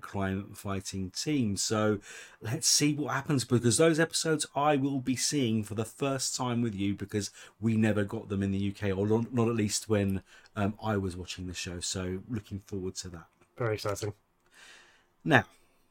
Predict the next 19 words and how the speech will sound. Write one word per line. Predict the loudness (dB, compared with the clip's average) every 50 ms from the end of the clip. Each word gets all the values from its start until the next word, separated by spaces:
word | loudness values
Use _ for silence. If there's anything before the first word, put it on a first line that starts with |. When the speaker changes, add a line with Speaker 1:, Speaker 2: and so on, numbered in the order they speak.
| _ _ _ _ _ -6
Speaker 1:
we've | -4 -4 -2 0
talked | 0 0 0 2 0
about, | 2 2 2 4
obviously, | 2 2 0 0 0 0 2 2 2
Ephraim | 2 0 0 0
Zimbalist | 0 0 -2 -2 -4 -4 -2 2
Junior. | 4 4 6 6 4 4 4 2 2 0 -2 -4 -8 -20 _ _ _
Kevin | -2 0 0 2 0 0
Conroy | 0 0 0 0 2 2
is | 2
always | 2 2 2 2 0 0
great, | 0 -2 -2 0 0
even | 0 0 2 2 2
with | 2 2 2
strange | 0 0 0 0 0 0 -2 -2
dialogue, | -4 -4 -4 -2 0 2 2 2 0 -2 -4
and | -4 -2 -2 0
Laura | 0 0 0 0 0
Nesta. | 0 -2 -2 -4 -4 -2 -2 -2 -4